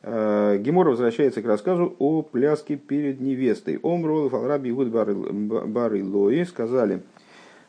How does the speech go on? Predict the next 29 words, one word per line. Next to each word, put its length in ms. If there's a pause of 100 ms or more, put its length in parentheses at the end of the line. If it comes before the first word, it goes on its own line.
(460)
Раби 300
Игуд 180
бар 280
Илои, 500
как 520
"Шигой 320
ноет 240
льбат 400 (140)
шира 260
адас 240
умиракет 440
кифней 420
акала 460
веймер 500
км-, 400
кала 380
ноя 320
вехасуда", 640 (360)
что 200
он 140
брал, 300 (520)
э, 680
адасовую 440
палку, 480
танцевал 500
перед 340 (600)
невестой 640 (720)
и 440
говорил 600